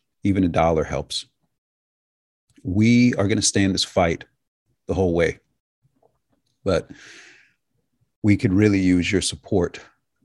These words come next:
in helping us stay in this fight because this takes money. Now, I'm not good at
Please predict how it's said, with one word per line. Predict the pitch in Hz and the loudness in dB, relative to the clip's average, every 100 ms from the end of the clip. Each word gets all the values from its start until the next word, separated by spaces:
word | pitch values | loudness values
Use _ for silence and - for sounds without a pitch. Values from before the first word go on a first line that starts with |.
| _ - | _ -6
in | 87 | -4
helping | 92 90 85 | -2 -4 -4
us | 78 | -4
stay | - 82 | -4 -4
in | 78 | -4
this | 78 73 | -4 -6
fight | - 73 - - | -4 -6 -6 -14
because | - 85 80 80 | -10 -6 -6 -4
this | 87 - | -4 -4
takes | - 76 - - | -4 -6 -6 -8
money. | 78 87 - _ _ _ _ _ _ _ _ _ _ _ _ _ _ _ _ _ _ _ _ _ _ _ - _ _ | -10 -12 -16 _ _ _ _ _ _ _ _ _ _ _ _ _ _ _ _ _ _ _ _ _ _ _ -20 _ _
Now, | 92 98 - | -4 -2 0
I'm | 120 117 | 2 4
not | 113 101 104 | 4 2 0
good | 98 95 | 0 0
at | 87 | 0